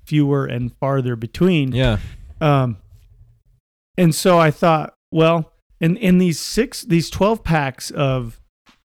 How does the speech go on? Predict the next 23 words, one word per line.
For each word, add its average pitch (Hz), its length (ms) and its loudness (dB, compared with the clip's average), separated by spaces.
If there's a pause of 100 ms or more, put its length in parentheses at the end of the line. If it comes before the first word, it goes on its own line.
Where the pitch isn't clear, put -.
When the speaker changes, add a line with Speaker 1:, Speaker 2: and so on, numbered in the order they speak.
Speaker 1:
the 139 120 0
name 156 320 0
brands 139 300 -2
were 120 220 -10
eight 170 320 -4
dollars 131 520 -2
each. 113 400 -14 (460)
Speaker 2:
Really? 117 380 2 (420)
Speaker 1:
And 143 140 -2
I'm 143 120 0
like, 127 320 -6 (720)
"That's 143 240 -10
too - 160 -10
Speaker 2:
That's 165 180 -4
Speaker 1:
much." 175 120 2
Speaker 2:
like 117 80 -6
vending 147 280 2
machine 101 640 -2 (160)
prices. - 640 -8 (840)
Speaker 1:
That's 170 180 -8
like 147 160 0
old, 131 340 0
like, 139 200 -4